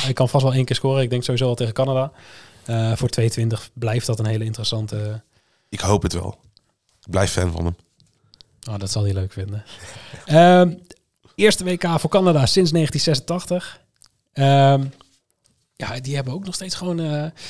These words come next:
Speaker 1: of nog steeds, die hebben nu wel echt een hele leuke selectie. Volgens mij hebben ze ook nog nooit gescoord op een W K.
Speaker 2: Durf ik niet te
Speaker 1: Heb,
Speaker 2: zeggen.
Speaker 1: heb ik volgens mij in een preview geschreven, maar dat weet ik niet honderd procent, eh, <laughs> zeker meer. Maar die hebben met, eh, met Davies natuurlijk sowieso een, eh,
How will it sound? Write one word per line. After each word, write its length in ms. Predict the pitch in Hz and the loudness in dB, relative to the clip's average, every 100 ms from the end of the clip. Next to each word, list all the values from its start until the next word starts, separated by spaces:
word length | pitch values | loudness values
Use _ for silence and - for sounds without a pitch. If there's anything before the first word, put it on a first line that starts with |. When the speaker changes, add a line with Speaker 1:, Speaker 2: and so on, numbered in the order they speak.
| - | -14
Speaker 1:
of 160 | - - | -12 -6
nog 140 | 120 | -6
steeds, 260 | - 131 117 | 0 0 2
die 140 | 117 | 4
hebben 280 | 110 127 117 | 4 4 6
nu 140 | 131 147 | 6 6
wel 180 | 131 | 4
echt 200 | - 123 | 4 0
een 60 | 123 | 4
hele 160 | 117 113 | 4 4
leuke 200 | 110 - | 2 0
selectie. 340 | 131 131 - | -2 -2 -2
Volgens 120 | 127 | 0
mij 80 | 156 | 2
hebben 180 | 156 151 | 4 6
ze 60 | 143 | 6
ook 60 | |
nog 80 | 131 | 6
nooit 120 | 147 | 6
gescoord 380 | - - 196 160 | 4 -2 -2 -4
op 60 | - | -2
een 80 | 104 | -2
W 140 | 101 | -2
K. 260 | 95 92 - _ _ _ _ _ _ _ _ _ _ _ _ _ _ _ _ _ | -4 -8 -12 _ _ _ _ _ _ _ _ _ _ _ _ _ _ _ _ _
Speaker 2:
Durf 140 | - - | -20 -12
ik 60 | 95 | -4
niet 100 | 107 113 | -2 4
te 60 | |
Speaker 1:
Heb, 40 | 127 | 4
Speaker 2:
zeggen. 180 | 151 | 6
Speaker 1:
heb 100 | 139 | 4
ik 80 | 151 | 4
volgens 220 | - 131 | 4 4
mij 100 | 131 | 6
in 60 | 123 | 4
een 80 | 113 | 0
preview 280 | 117 107 101 | -4 -10 -12
geschreven, 300 | - 101 101 | -10 -8 -6
maar 100 | 107 | -6
dat 80 | 113 | -6
weet 140 | 120 | -6
ik 80 | 113 | -2
niet 320 | 120 120 - | -2 -2 -10
honderd 360 | - 120 120 104 | -10 -6 -4 -4
procent, 480 | - 107 110 104 - - | -2 2 2 2 -2 -6
eh, 460 | 139 101 98 123 - - _ | 0 2 0 -4 -10 -18 _
<laughs> 260 | _ - _ | _ -20 _
zeker 380 | - 117 107 101 | 2 4 4 4
meer. 160 | 107 | 4
Maar 100 | 113 | 6
die 80 | 110 | 8
hebben 160 | 120 113 | 8 6
met, 200 | 117 - | 4 4
eh, 100 | 113 113 - - - | 2 0 -4 -20 -12
met 220 | - 107 101 | -2 0 2
Davies 360 | 117 127 117 | 2 2 2
natuurlijk 400 | 107 104 120 107 | 2 2 2 2
sowieso 460 | - 110 107 120 135 | 2 4 6 6 6
een, 160 | 127 123 | 6 6
eh, 300 | 120 120 | 4 4